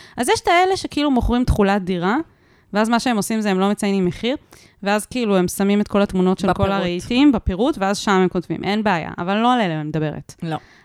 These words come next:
Speaker 1: אני מדברת על האנשים החצופים.
Speaker 2: למה הם חצופים?
Speaker 1: ש-, אני אגיד לך למה, כי כשאת
Speaker 2: כי הם רוצים להתמקח איתך.
Speaker 1: לא, זה לא זה.
Speaker 2: אה, אז
Speaker 1: הם
Speaker 2: מה? כן.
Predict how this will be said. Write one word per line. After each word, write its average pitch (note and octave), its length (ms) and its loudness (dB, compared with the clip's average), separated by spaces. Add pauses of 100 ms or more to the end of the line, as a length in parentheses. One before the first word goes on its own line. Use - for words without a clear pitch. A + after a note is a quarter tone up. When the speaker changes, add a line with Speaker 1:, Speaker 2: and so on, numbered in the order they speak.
Speaker 1:
אני A#3 80 2
מדברת B3 380 4
על G#3+ 60 0
האנשים E3+ 480 -2
החצופים. - 760 -4 (640)
Speaker 2:
למה G#3+ 200 0
הם B3 80 0
חצופים? F#3 420 -6
Speaker 1:
ש-, - 140 -12
אני F#3 120 0
אגיד G#3+ 120 -4
לך A3 100 -6
למה, F#3 200 0 (120)
כי F3+ 220 -2 (120)
כשאת - 180 -10
Speaker 2:
כי G3+ 60 0
הם G3 80 2
רוצים A3 220 0
להתמקח C4 440 -2
איתך. E3+ 240 -10 (260)
Speaker 1:
לא, G3 240 2 (320)
זה F3+ 100 -4
לא F3+ 120 0
זה. F#3 180 -4 (300)
Speaker 2:
אה, E3+ 60 -8
אז - 720 -16
Speaker 1:
הם A#3+ 240 2
Speaker 2:
מה? A#3+ 60 -2 (240)
כן. D#3 200 -10